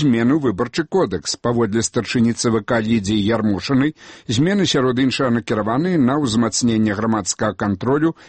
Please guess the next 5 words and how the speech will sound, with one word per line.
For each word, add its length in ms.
і 140
палягчэнне 720
ўмоваў 560
вылучэння 640
кандыдатаў. 800